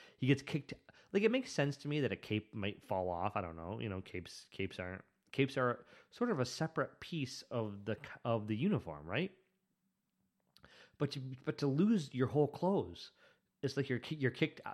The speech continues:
you're kicked out of your clothes. <laughs> Like, uh, it, it's sort of a funny visual to me. Um, well, what we do, what's interesting, what we don't get in this book is a flight with Lois.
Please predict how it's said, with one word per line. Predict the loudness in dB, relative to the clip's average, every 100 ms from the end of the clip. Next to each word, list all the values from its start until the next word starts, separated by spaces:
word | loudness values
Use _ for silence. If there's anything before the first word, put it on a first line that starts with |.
| -6
you're | -4 -4 _ -4
kicked | -4 -4 0
out | 2 4
of | 2
your | 2 2 2 0
clothes. | 0 2 4 2 -4 -12 -10
<laughs> | -12 _ -20 -20 _ -8
Like, | -2 0
uh, |
it, | 0 0 0 2 2 2
it's | 0
sort | 2
of | 4
a | 2
funny | 2 0
visual | 0 0 2 0
to | -2
me. | -6 -8 -12 _ _ _ _ -4
Um, | 2 4 4 2 0 -4 -8 _ _ _ _ _ _ _ _ _ _ _ _ _ _ _ -20 _ -20 -8 2
well, | 2 6
what | 6 6
we | 4
do, | 4
what's | 4 4
interesting, | 4 4 2 2 0
what | 2
we | 0
don't | 2 4 4 4 0
get | 0 0 -4
in | -4
this | -4 -4
book | -2 0 0 -2
is | -2 0
a | -2
flight | -2 0 0
with | -2 -2
Lois. | 0 0 -2 -12 -20